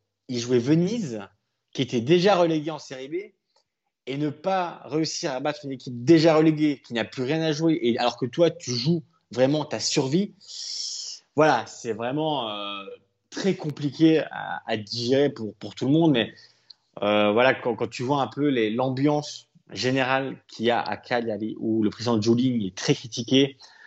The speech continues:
où il y a beaucoup d'inscriptions, euh, sur les murs de la ville, euh, bah, depuis la descente et même avant, où voilà, j'en, j'en ai parlé, les choix du coach ont été, ont été compliqués, mais quand tu vois l'effectif,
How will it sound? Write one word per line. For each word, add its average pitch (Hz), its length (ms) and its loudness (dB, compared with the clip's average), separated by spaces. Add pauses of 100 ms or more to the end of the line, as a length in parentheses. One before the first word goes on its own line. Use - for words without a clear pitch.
(200)
où 104 60 0
il - 20 6
y - 20 6
a 104 40 4
beaucoup 127 260 4
d'inscriptions, 135 800 -4
euh, 101 60 -8 (640)
sur - 220 0
les 104 100 6
murs 131 240 8
de 131 80 8
la 127 160 6
ville, 156 340 2 (540)
euh, 101 220 -6
bah, 92 140 0
depuis 101 260 0
la 110 80 6
descente 110 420 0
et 107 80 -6
même 120 220 0
avant, 131 480 0 (440)
où 127 80 -6
voilà, 131 300 2
j'en, 107 200 -8
j'en 110 120 -10
ai 110 60 -8
parlé, 117 180 -6
les 110 40 -8
choix 104 120 -16
du 107 100 -8
coach 113 180 -8
ont 113 60 -12
été, 101 300 -4
ont 98 100 -6
été 95 120 -6
compliqués, 113 340 4
mais 123 140 4
quand 131 100 0
tu 165 120 0
vois 190 80 8
l'effectif, 147 560 2